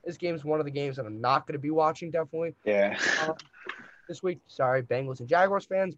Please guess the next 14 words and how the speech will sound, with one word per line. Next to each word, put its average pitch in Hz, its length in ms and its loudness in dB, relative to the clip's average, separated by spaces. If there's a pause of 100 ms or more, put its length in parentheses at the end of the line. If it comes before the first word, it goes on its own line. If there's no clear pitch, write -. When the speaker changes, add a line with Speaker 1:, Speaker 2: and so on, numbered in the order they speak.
Speaker 1:
but 139 200 2 (140)
yeah, 151 280 2 (440)
I'm 143 100 -6
gonna 180 120 -4
go 185 120 -4
with 165 100 -6
the 151 60 -4
Cincinnati 143 460 -6
Bengals 127 320 -6
this 120 80 -16
weekend. 117 240 -8
They're 139 100 -2
gonna 151 140 4
get 143 140 -2